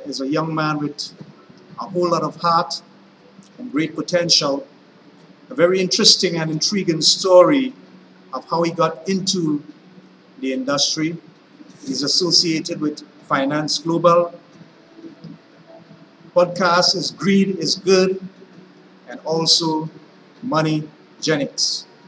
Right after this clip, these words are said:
So I present to you on the breakout room this evening, none other than Mister David Lewis.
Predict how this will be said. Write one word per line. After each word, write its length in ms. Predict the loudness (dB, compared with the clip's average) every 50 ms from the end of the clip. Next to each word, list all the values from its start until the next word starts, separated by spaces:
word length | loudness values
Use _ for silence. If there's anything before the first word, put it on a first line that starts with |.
| -20 -20 -20 -20 -20 -20 -20 -20 -20 _ _ -6
So 440 | -2 2 4 4 4 4 0 -4 -10 -14 -20 -20 -20 _ _ _ _ _ -12
I 80 | -12
present 500 | -10 -6 -4 -2 -2 0 0 0 0 0 0
to 100 | 2 2
you 280 | 4 4 2 2 -2 -4 -8 -16 -20 -20 -20 _ _ _ _ _ _ _ _ _ _ _ _ _ -10
on 120 | -6 -4
the 80 | -4 -4
breakout 520 | -4 -2 -2 -2 0 0 2 0 0 0
room 260 | -2 -2 -2 0 0 -2
this 220 | -2 -2 -4 -4
evening, 360 | -4 -6 -8 -8 -10 -10 -12 -16 _ _ _ _ _ _ _ _ _ _ -10
none 240 | -6 -4 -2 -2 -2
other 240 | -2 -2 -4 -4
than 400 | -4 -4 -4 -4 -6 -8 -12 -14 -16 _ _ _ _ _ _ _ _ _ _ _ _ _ -14
Mister 300 | -10 -6 -6 -4 -4 -6
David 540 | -4 -2 -2 0 0 0 -2 -2 -4 -4 -8 -14 -18 -20 _ _ _ _ _ _ _ _ -10
Lewis. 580 | -6 -4 -4 -4 -4 -4 -4 -4 -4 -6 -8